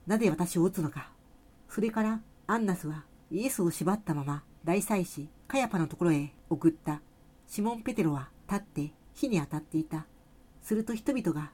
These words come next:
彼に言った。「あなたもあの人の弟子の一人ではないか。」彼はそれを打ち消して、「いや、そうではない」と言った。大祭司の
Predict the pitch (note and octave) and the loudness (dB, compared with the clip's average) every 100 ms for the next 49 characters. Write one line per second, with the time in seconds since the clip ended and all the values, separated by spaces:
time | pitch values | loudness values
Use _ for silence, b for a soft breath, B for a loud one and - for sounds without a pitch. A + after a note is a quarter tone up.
0 | - - A3+ F#3+ D3 C3+ - D3 - - | -18 -6 0 0 0 -4 -8 -10 -10 -20
1 | - - - F#3+ G3+ C4 A#3 E3 D#3 - | -20 -20 -8 -2 -2 2 2 2 -2 -12
2 | - F#3+ A#3 D4 G3+ D#3+ D#3 - E3 F3 | -6 -2 0 0 0 2 2 2 0 -2
3 | - - D4+ C#4 E3+ D3+ E3 - C3+ - | -8 -2 4 6 6 4 2 0 -10 -14
4 | - - - - - A3 F#3 C#3+ C#3 - | -20 -20 -20 -20 0 4 4 2 -4 -14
5 | - F#3 A3 A3+ - A3 A3 D3+ C#3+ - | 0 4 6 4 2 -2 0 -4 -6 -14
6 | - - - - G#3 B3+ - - - - | -20 -20 -20 -2 2 2 0 -10 -20 -18
7 | - D4+ D#4 G3+ D3+ E3+ E3 - - - | 0 4 6 6 4 2 0 -4 -18 -20
8 | - - G3 - - D3+ - - - - | -16 0 2 2 -4 -12 -12 -18 -20 -20
9 | - - F#3+ A3+ C#4+ B3+ - D3 | -20 -6 -2 0 0 -2 -4 -8